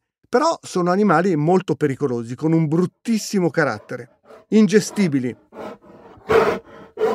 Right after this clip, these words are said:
Poi ci sono animali ingestibili, anche loro con un pessimo carattere, che assomigliano a specie domestiche. Per esempio, l'onagro è un asino selvatico asiatico, veniva cacciato per la carne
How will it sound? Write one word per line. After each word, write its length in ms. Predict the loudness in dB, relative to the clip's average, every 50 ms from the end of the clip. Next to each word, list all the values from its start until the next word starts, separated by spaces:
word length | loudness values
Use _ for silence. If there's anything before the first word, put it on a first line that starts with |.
| -4 -8 _ _ _ _ _
Poi 140 | _ -4 -4
ci 120 | -2 -2 -2
sono 220 | 0 0 0 2
animali 420 | 2 2 2 2 2 2 2 2
ingestibili, 840 | 0 0 0 0 -2 -4 -4 -4 -6 -4 -4 -2 -2 -4 -4 -4 -6 -4
anche 280 | -4 -4 -2 0 0
loro 200 | 2 2 2 2
con 160 | 0 -2 -4
un 140 | -4 -4 -6 -6
pessimo 680 | _ 0 0 0 -2 -4 -8 -6 -6 -4 -6 -6 -10 _ _ _ _
carattere, 540 | -6 -2 -2 0 -2 -2 -4 -6 -6 -6 -4
che 100 | -2 -4
assomigliano 720 | -2 -2 -4 -2 -2 -2 0 0 0 0 0 -2 -2 -4
a 80 | -6 -10
specie 340 | -8 _ -8 -6 -6 -6
domestiche. 560 | -4 -2 -4 -4 -4 -8 -10 -12 -12 -10 -10 -8
Per 120 | -4 -4
esempio, 480 | 0 0 0 0 0 -2 -6 -6 -6 _ _ _ _ _ _ _ _ 4
l'onagro 760 | 8 8 8 8 6 4 4 4 2 4 2 2 2 2 -2 _ _ _
è 100 | 2 4
un 160 | 4 6 4
asino 480 | 4 2 2 -2 -2 0 0 0 0
selvatico 840 | 0 0 0 -2 0 0 -2 -2 -4 -4 -6 -8 -2 0 2 4 4
asiatico, 840 | 2 2 0 -2 -4 -4 -4 -4 -8 -12 -10 -4 -2 -2 -2 -4 -8 _ _ _ _
veniva 300 | -2 0 2 4 2 2
cacciato 560 | 2 0 -2 -2 0 0 -2 -2 0 -2 -6 -4
per 200 | -4 -4 -4 -4
la 100 | -8 -6
carne 680 | -2 2 4 4 4 2 2 0 0 0 0 0 -2